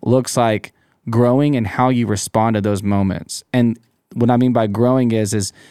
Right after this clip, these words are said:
you start to see a track in your life where more and more and more it looks like Jesus is winning. Like, like, like being sanctified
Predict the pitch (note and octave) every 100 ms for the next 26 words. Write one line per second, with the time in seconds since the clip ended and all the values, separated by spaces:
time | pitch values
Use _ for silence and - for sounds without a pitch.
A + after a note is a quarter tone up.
0 | _ _ _ A2 C#3+ - C#3+ B2+ - C#3
1 | A#2+ - - C#3 C#3+ B2 A#2 A2 G#2 G2+
2 | G#2+ G#2+ G#2+ B2 C3 B2 A#2 A2+ G#2+ A2
3 | A2+ G#2 F#2+ - _ _ _ - B2 G#2
4 | G#2+ A#2+ A#2+ C3 G#2+ F#2+ G2 A#2 A2 A2
5 | G#2+ F#2+ F2+ F#2+ F2+ E2+ - A#2 A2 -
6 | _ _ _ - A2+ G2+ - A#2+ A2 G2+
7 | - _ _ _ - C#3 C#3 B2 - C3
8 | C3 B2+ A#2 A#2 A2+ A2 G#2 A#2